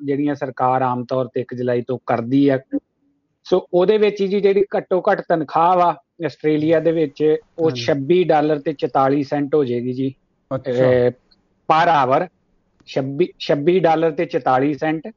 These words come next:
Speaker 2: ਹਾਂਜੀ।
Speaker 1: ਤੇ ਹਫ਼ਤੇ ਦੀ ਘੱਟੋ ਘੱਟ ਜੀ ਇਹ, ਇਹ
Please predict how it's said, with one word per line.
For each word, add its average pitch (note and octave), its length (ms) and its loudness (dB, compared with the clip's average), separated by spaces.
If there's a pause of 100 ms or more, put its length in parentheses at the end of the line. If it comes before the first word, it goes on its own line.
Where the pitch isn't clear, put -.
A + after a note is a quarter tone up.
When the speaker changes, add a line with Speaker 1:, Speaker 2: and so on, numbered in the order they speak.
(260)
Speaker 2:
ਹਾਂਜੀ। B2+ 260 -10
Speaker 1:
ਤੇ E3+ 260 2
ਹਫ਼ਤੇ F3+ 440 0
ਦੀ G3 220 0
ਘੱਟੋ F3+ 340 0
ਘੱਟ E3+ 120 0
ਜੀ F3 200 -4 (200)
ਇਹ, E3 520 2 (140)
ਇਹ E3+ 100 -4